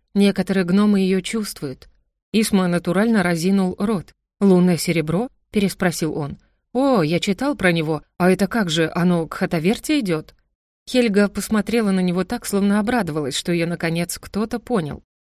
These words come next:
«Я читал о лунном серебре, металле удивительной легкости и ковкости и такой же удивительной редкости. В музеях можно было увидеть украшения и оружие из лунного серебра, но разработок давным-давно не велось».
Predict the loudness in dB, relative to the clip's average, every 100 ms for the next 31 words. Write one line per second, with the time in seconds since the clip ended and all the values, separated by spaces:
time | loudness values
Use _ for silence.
0 | _ 0 2 2 0 -2 0 0 0 0
1 | 2 0 0 -2 0 0 0 -6 -8 -2
2 | 0 2 2 2 2 0 0 0 -2 0
3 | 0 -2 -4 -4 -4 -4 -2 -4 -4 -8
4 | -6 -8 -4 -4 -2 0 2 2 2 0
5 | 0 0 -2 -2 -2 0 -2 -2 -8 -10
6 | -14 -16 _ _ -4 2 4 4 2 0
7 | 0 -2 0 -2 -2 -2 -2 -2 -2 -2
8 | -6 -4 -4 -2 0 0 0 -2 2 2
9 | 2 0 0 -2 -2 -2 -2 -2 -4 -4
10 | -4 -4 -2 -4 -6 _ -6 -4 -2 -2
11 | -2 -2 0 0 0 0 0 0 -2 -2
12 | -2 -2 -2 0 -2 -4 -10